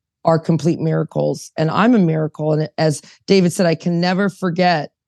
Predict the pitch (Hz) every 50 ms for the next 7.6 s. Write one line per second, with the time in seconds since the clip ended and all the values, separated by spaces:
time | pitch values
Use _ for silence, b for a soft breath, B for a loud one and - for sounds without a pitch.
0 | _ _ _ _ _ _ _ _ _ _ _ _ _ _ _ _ _ _ 160 160
1 | 170 156 147 - - _ _ _ _ _ _ 170 170 180 190 185 - 190 170 151
2 | 160 143 143 151 135 127 185 185 185 185 190 185 185 180 180 175 180 - _ _
3 | _ _ _ _ _ _ _ _ _ _ - - - - 196 180 170 160 156 151
4 | 156 - - 147 160 156 156 160 165 170 180 170 165 - - - 175 156 170 180
5 | 180 170 165 160 156 156 156 151 156 156 165 175 - - - 180 165 160 156 151
6 | 151 156 156 156 160 165 165 156 - 175 175 170 160 b b b b b b b
7 | _ _ - 151 160 160 156 151 156 156 147